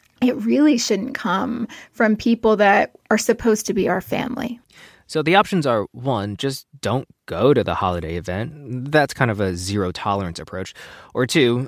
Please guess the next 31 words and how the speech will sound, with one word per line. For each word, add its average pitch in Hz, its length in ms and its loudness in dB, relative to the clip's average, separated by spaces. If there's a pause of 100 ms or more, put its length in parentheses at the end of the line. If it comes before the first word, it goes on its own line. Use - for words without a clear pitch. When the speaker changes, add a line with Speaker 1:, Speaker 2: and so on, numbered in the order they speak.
(120)
Speaker 2:
a 131 60 -4
situation 113 520 -2
in 107 140 -2
which 101 220 -4 (100)
this 104 160 4
person 101 380 2
talks - 300 0
to - 40 -6
their 95 120 0
partner, 92 600 0
like, 95 340 0
uh, - 200 -6
you 117 100 0
know, 92 160 2
ahead 101 240 2
of 95 160 0
the 104 80 0
family 90 380 0
gathering 87 320 0
where 87 80 -2
it's 87 100 -6
like, 90 180 -2
Speaker 1:
Mm-hmm. 208 760 -10
Speaker 2:
"Okay, 110 400 4 (360)
your 120 160 0
mom 120 280 6
has, 120 260 -2
like, 104 180 -4 (400)
like, - 200 -14 (100)
three 135 440 -2
digs 107 600 0